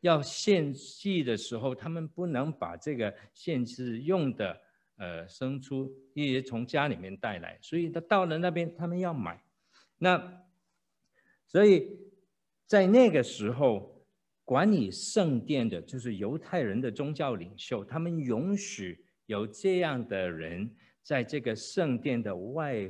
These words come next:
围，还算是圣殿其中一部分，来做这样的买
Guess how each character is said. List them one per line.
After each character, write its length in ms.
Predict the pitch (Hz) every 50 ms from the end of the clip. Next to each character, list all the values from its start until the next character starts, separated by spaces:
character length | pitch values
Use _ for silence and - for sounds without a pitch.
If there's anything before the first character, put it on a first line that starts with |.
| - -
围， 340 | 92 85 87 90 92 95 107 -
还 160 | - 113 120
算 260 | 123 - 170 156 131
是 120 | 123 123 107
圣 320 | 98 - - 151 127 113
殿 200 | 104 - 117 107
其 160 | 110 - 101
中 240 | 95 95 113 113 120
一 80 | 120 113
部 220 | 110 117 135 117
分， 260 | 101 - - 104 87 - - - - - - - _
来 160 | - 101 107
做 260 | 110 - - 139 127
这 200 | 123 - - 170
样 260 | 156 139 117 104 92 87
的 240 | - 87 80 - -
买 220 | 95 80 78 -